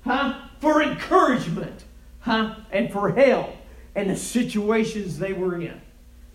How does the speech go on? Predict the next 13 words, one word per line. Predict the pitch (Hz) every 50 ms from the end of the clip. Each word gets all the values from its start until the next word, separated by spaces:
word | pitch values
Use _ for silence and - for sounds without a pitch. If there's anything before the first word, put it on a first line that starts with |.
| - - -
Amen. | 143 143 135 135 143 151 170 185 190 180 170 - - - - - - - - - - - - -
And | - -
I |
wanna | 262 302 311 302 302
tell | - 269 311 311
you, | 311 320 311 311 294 302 - - -
huh, | - 233 254 269 269 247 240
I | -
thought | 285 302 285
about | 262 269 285 285 - - -
this, | 277 285 277 254 - -
you | 262 254
know. | 262 277 277 285 - 311 311 320 -